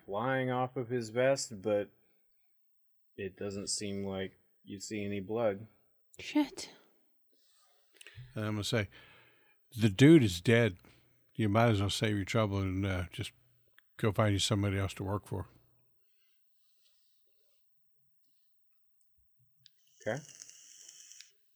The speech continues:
Speaker 1: And you already went. The only one left is this guy.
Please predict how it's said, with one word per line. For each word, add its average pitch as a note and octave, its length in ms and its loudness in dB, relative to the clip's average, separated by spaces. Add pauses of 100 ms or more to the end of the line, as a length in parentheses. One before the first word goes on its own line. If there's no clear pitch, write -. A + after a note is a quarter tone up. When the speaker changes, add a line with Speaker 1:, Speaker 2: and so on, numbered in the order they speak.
(760)
Speaker 1:
And F#2+ 680 -4 (1500)
you A2 200 -4
already A2 260 -4
went. G#2 380 -8 (1400)
The - 140 -18
only A2+ 260 -2
one A2 460 -2
left A2 420 -6
is F2 400 -10
this G2+ 340 -10
guy. G#2 560 -4